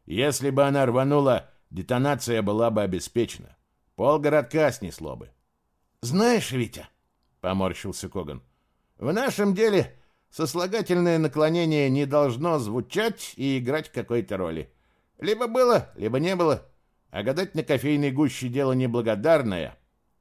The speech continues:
Там результат и от сорта кофе мало зависит. А вообще-то он сказал, что их командир, который сбежал,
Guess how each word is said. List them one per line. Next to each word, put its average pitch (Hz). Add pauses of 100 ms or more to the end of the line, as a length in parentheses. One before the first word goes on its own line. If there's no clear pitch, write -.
(400)
Там 185
результат 175
и 151
от 135
сорта 175
кофе 160
мало 107
зависит. 95 (640)
А 123
вообще-то 185
он 180
сказал, 175
что 170
их 131
командир, 160
который 117
сбежал, 101